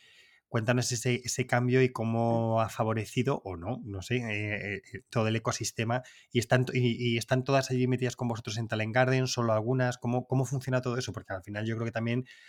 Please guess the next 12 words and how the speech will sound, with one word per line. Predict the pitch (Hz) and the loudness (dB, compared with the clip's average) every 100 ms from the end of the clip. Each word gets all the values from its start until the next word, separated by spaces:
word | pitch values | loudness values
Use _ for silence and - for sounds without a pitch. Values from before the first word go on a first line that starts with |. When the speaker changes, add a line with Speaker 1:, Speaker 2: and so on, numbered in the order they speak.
| - | -4
Speaker 1:
hablamos | 107 107 117 | 0 2 4
de | |
la | 120 | 2
experiencia | - 120 110 | 2 0 2
entre | 113 95 | 0 0
las | 98 101 | -2 -2
empresas | 95 104 110 | -4 -4 -4
competidoras, | 117 113 113 110 113 123 | -2 -2 0 2 2 2
pero | - 101 | -2 -2
también | 101 104 110 | -2 -2 -2
yo | 110 | 0
creo | 120 110 | 0 -2